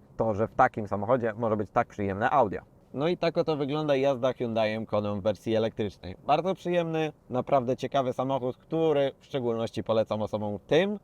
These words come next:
które potrzebują wykorzystywać swój prąd z garażu, bo mają go na przykład za dużo. Takim samochodem będą codziennie się cieszyć z jazdy, bo po prostu będą jeździć za niskie koszty, a będą mieli także naprawdę fajny samochód. I co ważne,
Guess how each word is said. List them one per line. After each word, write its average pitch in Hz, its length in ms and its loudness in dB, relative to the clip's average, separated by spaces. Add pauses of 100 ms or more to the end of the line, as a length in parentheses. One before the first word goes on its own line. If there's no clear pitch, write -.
(220)
które 135 220 0
potrzebują 120 560 -2
wykorzystywać 110 600 -2
swój 104 200 -4
prąd 127 340 0
z 107 40 -6
garażu, 113 480 2 (120)
bo 139 80 -4
mają 123 240 0
go 113 100 -2
na 113 120 -4
przykład 107 320 -2
za 107 100 0
dużo. 98 260 -2 (260)
Takim 147 360 0
samochodem 127 520 0
będą 101 260 -2
codziennie 131 440 -2
się 110 140 -6
cieszyć 117 360 -2
z 101 40 -2
jazdy, 107 440 2 (340)
bo 196 100 0
po 180 60 -4
prostu 135 280 -2
będą 110 220 -2
jeździć 113 340 -2
za 117 80 -2
niskie 135 340 -4
koszty, 180 400 0 (360)
a 349 180 4
będą 143 260 4
mieli 113 240 0
także 107 340 2 (100)
naprawdę 120 420 2
fajny 95 280 0
samochód. 127 480 0 (1200)
I 160 100 2
co 160 180 0
ważne, 107 440 -4